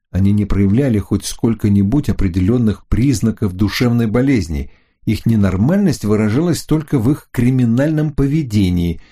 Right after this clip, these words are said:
без каких бы то ни было симптомов болезни. В таких случаях ее признаком служило само преступление. В ожидании, пока суд определит меру их дееспособности,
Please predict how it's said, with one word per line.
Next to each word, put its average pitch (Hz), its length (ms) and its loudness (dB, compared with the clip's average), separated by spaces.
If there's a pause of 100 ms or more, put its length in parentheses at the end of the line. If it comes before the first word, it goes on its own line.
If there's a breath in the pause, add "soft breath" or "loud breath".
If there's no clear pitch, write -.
(120 soft breath)
без 113 320 0
каких 131 800 0
бы 151 120 2
то 135 160 -2
ни 113 260 2
было 131 220 0
симптомов 135 840 -2
болезни. 104 580 -2 (400)
В - 80 -8
таких 87 260 -2
случаях 123 480 -2 (120)
ее 87 200 0
признаком 131 720 -2
служило 117 560 -2
само 95 400 0
преступление. - 800 -4 (680)
В 104 160 0
ожидании, 107 600 2
пока 101 320 -2
суд 147 360 -4
определит 101 600 0
меру 104 540 0
их 98 260 0
дееспособности, 95 1080 -2